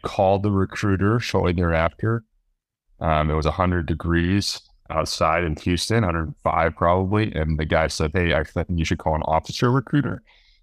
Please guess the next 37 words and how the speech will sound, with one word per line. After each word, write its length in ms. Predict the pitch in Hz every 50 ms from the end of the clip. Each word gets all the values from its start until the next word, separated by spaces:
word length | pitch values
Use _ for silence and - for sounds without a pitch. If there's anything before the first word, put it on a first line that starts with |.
| _ -
'cause 120 | - 82
I 20 |
didn't 140 | 82 87 82
know 60 | 80
what 80 | 80 78
I 40 | 73
was 120 | 73 85
doing. 220 | 85 80 82 92 98 - - - _ _ _ _ -
Um, 480 | 90 90 90 85 82 78 76 73 76 78 - - _ -
and 340 | 85 82 80 80 78 80
ended 240 | 73 87 85 85 78
up 140 | 80 80 76
being 320 | - 80 80 78 80 - -
an 120 | - 80 80
officer 440 | 80 78 - - - 82 80 80
in 180 | 78 - 80 80
the 80 | 76 76
Marine 240 | 76 78 85 82
Corps. 400 | 78 - - 78 76 76 78 78 _ _ _ _ _ _ -
Um, 540 | 85 80 78 76 76 73 73 76 71 69 - _ _ _ - -
and 280 | 92 90 90 90 - - -
if 160 | 92 90 -
I, 180 | 92 92 92 - _ - -
if 140 | - 87 98
I'm 120 | 92 92
being 160 | 90 101 95
honest, 300 | 87 90 95 87 - -
I 60 | 78 78
look 200 | 82 85 82 -
back 300 | - 80 82 82 - -
on 220 | 80 78 78 76
that, 260 | - 80 78 80 80 80 - _ _ _ _ _ _ _ _ _ _ _ _ _ -
that 300 | 90 87 92 90 85 -
portion 340 | - 101 92 85 - - 85
of 80 | 80 80
my 160 | 78 76 76
life, 320 | 76 73 76 78 78 80